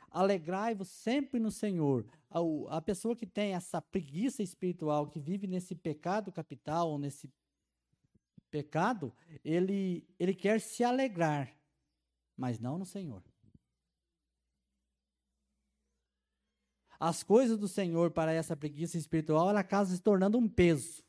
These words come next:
um peso, algo que vai me constrangir, me diminuir,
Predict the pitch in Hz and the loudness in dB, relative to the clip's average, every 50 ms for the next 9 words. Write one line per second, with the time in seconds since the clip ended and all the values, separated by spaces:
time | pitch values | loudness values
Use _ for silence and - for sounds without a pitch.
0 | _ _ _ _ _ _ _ _ _ 175 180 180 180 - 175 165 160 143 110 110 | _ _ _ _ _ _ _ _ _ -6 -6 -2 0 2 2 2 2 0 -2 -6
1 | 104 - - 156 - - 143 165 190 185 180 - - 202 165 165 170 175 175 175 | -12 -18 -20 -14 -4 2 4 4 4 2 0 -4 -4 -4 -2 0 0 0 2 0
2 | 165 151 - - _ _ _ _ - 180 175 175 180 190 196 185 180 - - 180 | -2 -4 -6 -10 _ _ _ _ -6 -4 -4 -4 -2 -2 -2 -2 -2 -4 -4 -4
3 | 175 156 147 127 113 123 151 185 208 214 214 214 202 190 170 170 170 170 170 165 | -2 -2 -4 -6 -8 -6 -4 -2 -2 0 0 -2 -2 -4 -4 -4 -6 -6 -6 -6
4 | 151 - - _ _ - - - 196 233 247 226 220 220 208 196 170 160 156 156 | -8 -10 -14 _ _ -20 -10 -2 0 2 2 2 2 2 2 2 0 0 0 0
5 | 151 156 175 185 180 - - | 0 -2 -2 -4 -6 -8 -14